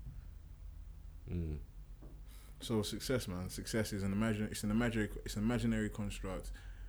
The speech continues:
Speaker 2: which has been, which has been used to keep the masses plug in over and over and over and over and over again.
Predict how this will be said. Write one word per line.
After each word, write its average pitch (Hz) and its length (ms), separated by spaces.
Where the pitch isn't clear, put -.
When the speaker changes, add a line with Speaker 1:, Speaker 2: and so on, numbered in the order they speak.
Speaker 2:
which 104 200
has 95 300
been, 92 600
which 107 200
has 101 180
been 98 260
used 101 480
to 101 80
keep 107 440
the 92 80
masses 92 720
plug 110 220
in 90 160
over 104 380
and 92 180
over 95 400
and 92 100
over 90 320
and 90 100
over 92 320
and 95 120
over 92 280
again. 85 280